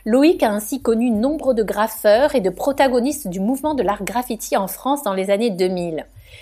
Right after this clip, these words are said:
Qu'est-ce qu'on appelle l'art graffiti ? Comment passe-t-on à la toile ?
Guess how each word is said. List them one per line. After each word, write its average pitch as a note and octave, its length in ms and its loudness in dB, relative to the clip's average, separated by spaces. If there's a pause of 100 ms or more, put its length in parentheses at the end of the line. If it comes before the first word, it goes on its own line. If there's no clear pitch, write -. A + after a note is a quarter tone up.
(220)
Qu'est-ce E4 200 2
qu'on D4 160 0
appelle B3+ 320 4
l'art F#3 200 2
graffiti ? G3+ 840 -6 (240)
Comment D4+ 320 4
passe-t-on A3+ 800 0
à C#4 140 2
la A#3+ 120 2
toile ? G3+ 480 0